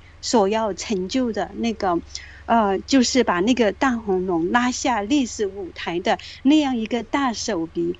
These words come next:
我，我想，呃，我，呃，是一定会，呃，是一定会成的，是，呃，是一定会到来的那一天。因为，哎，我们观看，我们回头望历史的时候，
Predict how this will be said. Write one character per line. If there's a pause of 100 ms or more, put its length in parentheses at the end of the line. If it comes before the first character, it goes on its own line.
(180)
我，
我
想， (240)
呃， (140)
我， (180)
呃， (220)
是
一
定
会， (180)
呃，
是
一
定
会
成
的， (160)
是，
呃，
是
一
定
会
到
来
的
那
一
天。 (840)
因
为， (360)
哎， (100)
我
们
观
看，
我
们
回
头
望
历
史
的
时
候，